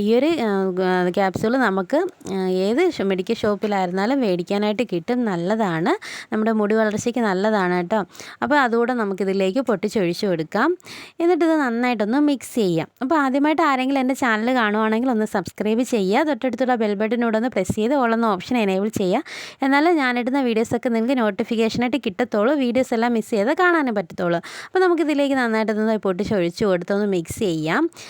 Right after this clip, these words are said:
മിക്സ് ചെയ്തതിന് ശേഷം നിങ്ങളുടെ, നമ്മുടെ ചെയ്യേണ്ട കാര്യം നമ്മുടെ മുടിയിൽ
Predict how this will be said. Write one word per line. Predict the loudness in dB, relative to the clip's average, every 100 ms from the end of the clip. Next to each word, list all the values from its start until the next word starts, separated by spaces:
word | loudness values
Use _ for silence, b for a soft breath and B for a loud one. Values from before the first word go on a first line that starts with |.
| B -8
മിക്സ് | -2 2
ചെയ്തതിന് | 4 2 2 0
ശേഷം | 0 -2 -2 -2 -2 -4 -6 -2
നിങ്ങളുടെ, | 0 0 0 0 2
നമ്മുടെ | 2 0 -2 -4 -2
ചെയ്യേണ്ട | 0 2 0 0
കാര്യം | -2 -2 0 0
നമ്മുടെ | 2 2 2
മുടിയിൽ | 2 2